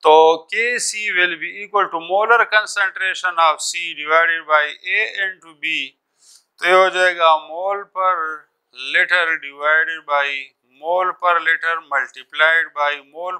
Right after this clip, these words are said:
per liter, ये इसके साथ कैंसिल होगा, तो ये हो जाएगा liter per mole। ऑप्शन नंबर A is correct। Question number eighty-four, which one of the following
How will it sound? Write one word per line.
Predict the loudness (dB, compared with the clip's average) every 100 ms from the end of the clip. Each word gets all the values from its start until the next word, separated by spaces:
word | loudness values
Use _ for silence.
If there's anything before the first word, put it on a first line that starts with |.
| -4
per | -2 0
liter, | -2 -4 -6
ये | -8
इसके | -6 -4
साथ | 0 0 0
कैंसिल | -10 -4 -2
होगा, | 2 0 -2 -10 _ _ _ _ _ _ _ _
तो | -2
ये | 2
हो | 4 4
जाएगा | 2 0 2 0 0 -8 _ -8 -2
liter | 0 2 0 -2
per | -4 -4 -6
mole। | -8 -8 -10 _ _
ऑप्शन | 2 2 -2 -10 -8
नंबर | -10 -6 -6 -8 _ _ _ _ _ _ _ 2
A | 2 2 -2
is | -8
correct। | -2 -2 -2 -4 -18 -20 _ _ _ _ _ _ _ -20 -20 _ 0
Question | 2 2 2 2
number | 2 4 6
eighty-four, | 4 0 -6 2 6 6 4
which | 0 -4 0
one | 4 4
of | 2
the | -4
following | 2 2 2 -6